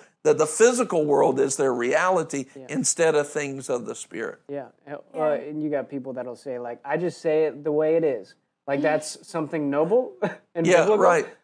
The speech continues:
Speaker 2: Or, like, "I just say whatever comes to my mind." Like, well, the Bible says, "Where there's many words, sin abounds." So, you know, you don't,
Speaker 1: Yeah.
Speaker 2: that's not something that you wanna, like, be, be proud of.
Speaker 1: No,
Speaker 2: Um,
Speaker 1: not at
Speaker 3: Yeah.
Speaker 1: all.
Speaker 2: But, but again, like, I want my words to, to glorify God. And what you were just saying, that righteous indignation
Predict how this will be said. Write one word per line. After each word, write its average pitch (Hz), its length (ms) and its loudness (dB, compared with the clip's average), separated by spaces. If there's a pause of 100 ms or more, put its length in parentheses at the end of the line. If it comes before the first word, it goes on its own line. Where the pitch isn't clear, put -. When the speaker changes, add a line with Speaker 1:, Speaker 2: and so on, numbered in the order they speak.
(140)
Speaker 2:
Or, 160 180 2
like, 151 160 2
"I 165 140 2
just 202 160 -4
say 165 120 2
whatever 156 280 2
comes 156 220 -8
to 151 60 -12
my 156 180 -6
mind." 123 260 -10
Like, 123 240 -8 (280)
well, 170 60 -6
the 165 60 -2
Bible 180 260 0
says, 151 260 0
"Where 143 160 0
there's 135 200 -2
many 131 400 -8 (500)
words, 139 440 -2
sin 139 340 -8
abounds." 120 400 -10
So, 135 200 -8
you 202 120 0
know, 180 80 0
you 185 140 4
don't, 202 100 4
Speaker 1:
Yeah. 160 140 4
Speaker 2:
that's 170 260 -2
not 156 260 -4
something 143 260 -8
that 139 140 -6
you 135 120 -4
wanna, 131 220 -10
like, 120 360 -10
be, 127 240 -10 (100)
be 131 140 -8
proud 170 320 0
of. 135 180 -2 (220)
Speaker 1:
No, 185 260 4
Speaker 2:
Um, 143 100 2
Speaker 1:
not 151 180 2
at 147 120 2
Speaker 3:
Yeah. 151 60 2
Speaker 1:
all. 160 160 2
Speaker 2:
But, 151 340 -2
but 147 300 0
again, 190 240 0
like, 143 180 -6
I 147 140 -2
want 214 180 -2
my 170 100 -2
words 151 340 0
to, 135 180 -6 (160)
to 147 80 -10
glorify 135 380 -4
God. 143 220 -4
And 139 200 -6
what 143 140 0
you 151 100 -2
were 160 100 -2
just 135 180 -8
saying, 139 200 -6
that 123 180 -4
righteous 143 400 -4
indignation 131 680 -10